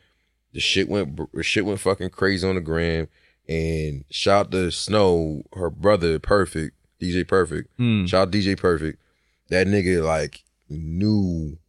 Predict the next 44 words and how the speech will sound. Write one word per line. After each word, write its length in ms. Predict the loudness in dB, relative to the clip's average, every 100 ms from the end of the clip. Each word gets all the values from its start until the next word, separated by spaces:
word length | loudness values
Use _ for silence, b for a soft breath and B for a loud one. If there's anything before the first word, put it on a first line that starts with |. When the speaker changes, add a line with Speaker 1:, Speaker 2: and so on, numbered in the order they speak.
| _ _ _ _ -6
Speaker 1:
like, 120 | 2
that 120 | 4 6
nigga's, 240 | 6 6
that 140 | 6 6
nigga's 240 | 6 2
pull 400 | 4 6 6 6
in 120 | 2
the, 100 | 0
in 60 | -2
the 60 | -2
D 160 | -2
J 140 | -2 -4
community 400 | -2 -4 -4 -6
is 120 | -10
crazy. 500 | -8 -4 -4 -4 -4
Speaker 2:
Mm. 440 | 0 2 0 -2 -6 _ _ _ _ -6
Speaker 1:
You 120 | 0
know 80 | 2
what 60 |
I'm 80 | 2
saying? 380 | 0 2 2 2
Like, 200 | 0 -2
really, 300 | 2 4 4
I, 200 | 4 4
that, 180 | 6 6
I 80 | 6
really, 380 | 4 2 0 0 0
I, 140 | 0 -2 0
I 140 | 0 0
truthfully 400 | -2 -4 -2 -4
believe 440 | -2 0 0 0
when 80 | -2
I 60 | -2
say 300 | -4 -6 -8 _ _ _ _ _ _ _ _
he, 200 | -2 0
like, 180 | 2 2
really 240 | 2 2 2
one 260 | 2 2 0
of 160 | -4
the 80 | -4
most 260 | -2 0 -2
respected 460 | -2 0 0 -2
D 180 | -2 -2
Js 160 | -2